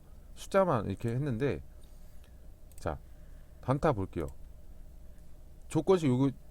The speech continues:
참고하세요. 요렇게요. 매도 총잔량, 거래 엠봉 비율, 그 다음에 볼린저 밴드.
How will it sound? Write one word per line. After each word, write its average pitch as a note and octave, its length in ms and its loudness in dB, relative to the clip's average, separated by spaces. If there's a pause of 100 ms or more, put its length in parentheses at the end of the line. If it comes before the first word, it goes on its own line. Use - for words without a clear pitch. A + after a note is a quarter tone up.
(400)
참고하세요. C3 720 2
요렇게요. G2 540 2
매도 F2 240 0
총잔량, G#2+ 760 2
거래 F#2 400 0
엠봉 E2+ 340 -4
비율, G#2+ 440 0
그 F#2+ 100 -6
다음에 F2 420 0
볼린저 F#2 340 -4
밴드. A2+ 640 0